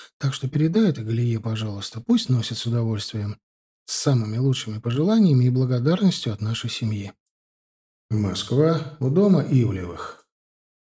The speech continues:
Пока на улицу бежал, через три ступеньки чуть ноги не переломал. Выскочил из подъезда, и тут же Лина сразу сделала вид, что только что подошла, и руку сразу отцепила от Загида.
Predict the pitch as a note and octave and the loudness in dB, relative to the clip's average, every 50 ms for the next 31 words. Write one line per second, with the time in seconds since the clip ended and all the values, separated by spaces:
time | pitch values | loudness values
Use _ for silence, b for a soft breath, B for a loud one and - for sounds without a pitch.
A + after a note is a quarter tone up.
0 | _ _ _ F#2+ F#2+ F#2+ - D3+ E3+ F#3 F#3+ G3+ A3 A3 G3 D3+ - - D#3 D#3+ | _ _ _ -8 -6 -2 0 2 4 4 6 6 6 6 4 2 2 0 2 2
1 | E3 D3+ D#3+ F#3+ F3 - - D#3 D3+ D3 C#3 - E3+ F3+ E3 - - D3 C#3 - | 2 4 4 4 2 4 2 2 2 2 2 2 2 0 2 2 2 0 2 4
2 | F#3 F3+ D#3 - C#3 - - D#3 D#3 - F#3+ G3 F3 C3 A#2+ A#2 G#2+ G2+ G2+ A#2 | 4 4 4 2 0 0 -2 -2 0 2 2 4 4 4 2 2 0 0 -2 -4
3 | A2+ A#2 A2 A2 A2 A2 G#2+ G2+ F#2 F2 F2 F#2+ A#2 C3+ B2+ - - G#2+ G2+ - | -2 -2 -2 -2 -2 -2 -2 -2 -4 -6 -4 -2 0 0 0 0 -4 -8 -6 -4
4 | G#2+ G#2+ G#2+ - - A2 A2+ A2 C3+ D#3+ E3 D#3 C#3+ C3+ C#3 C3 B2 B2+ E3+ F3+ | -6 -6 -6 -6 -4 -4 -4 -2 0 2 4 4 4 4 4 2 2 2 2 2
5 | F#3 E3 D#3 D#3 D#3+ D#3 D#3 E3+ G#3+ A3 F#3+ D#3+ C#3 - C#3+ D3 C#3 B2 B2+ B2 | 4 4 4 4 4 6 6 6 6 6 4 4 4 4 2 2 4 2 2 0
6 | A#2+ C3 D3 C#3+ C3 B2 B2 C3 C3+ D#3+ G#3 A3 A3 - b b b b b b | 2 4 4 4 4 4 4 4 4 4 2 2 0 -4 b b b b b b
7 | - - - B2 - A#2+ A#2+ A#2 A2+ - - - A2 G#2 - G2+ A2 G#2 - - | -18 -14 -12 -6 -2 -2 -2 -2 -4 -8 -8 -6 -6 -6 -6 -6 -6 -6 -6 -4
8 | C#3+ E3 F3+ F3 E3+ F3 E3+ E3+ D3+ C#3 C3+ B2 A#2 - C3 B2+ A#2+ A2+ A2 A2+ | -2 0 2 2 4 4 4 4 4 2 2 -2 -4 -2 -2 0 0 0 -2 -2
9 | G#2+ - - - A2+ A#2 B2 A#2+ A2 G#2+ A2 G#2 G#2+ A#2 B2 A#2 A2 A2 A2 G#2+ | -4 -4 -4 -4 -2 0 0 0 0 -2 -2 -4 -2 -2 0 0 0 -2 -4 -4
10 | G2 F2+ F2+ F2 | -4 -6 -10 -14